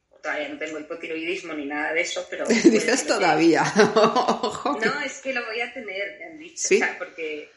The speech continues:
Speaker 1: o sea, tengo como... Bueno, no sé si quieres tantos datos médicos. Los <laughs> anticuerpos antitiroideos altos. O sea, como que tengo anticuerpos atacando a mi esta. Se llama tiroiditis de Hashimoto,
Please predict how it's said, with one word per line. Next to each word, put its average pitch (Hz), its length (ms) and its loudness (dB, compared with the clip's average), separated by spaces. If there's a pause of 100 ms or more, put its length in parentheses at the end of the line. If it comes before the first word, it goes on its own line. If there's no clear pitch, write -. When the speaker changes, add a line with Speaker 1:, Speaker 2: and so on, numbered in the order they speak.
Speaker 1:
o 175 40 -14
sea, 175 220 -4
tengo 170 220 -6
como... 175 600 -14 (800)
Bueno, 180 220 -2
no 330 60 -2
sé - 60 -10
si - 200 -10
quieres - 220 -6
tantos 240 320 -4
datos 196 320 -8
médicos. - 300 -14 (380)
Los 202 200 6
<laughs> - 20 -
anticuerpos - 920 -8 (400)
antitiroideos 220 1160 -12 (200)
altos. 160 380 -18
O - 40 -20
sea, 175 160 -4
como 151 180 -10
que 151 320 -8
tengo 180 340 -6
anticuerpos 185 500 -10
atacando 151 600 -14
a 135 100 -20
mi 123 440 -18
esta. - 260 -18 (240)
Se - 120 -4
llama 180 240 -2
tiroiditis 156 580 -12
de 156 100 -12
Hashimoto, 135 580 -14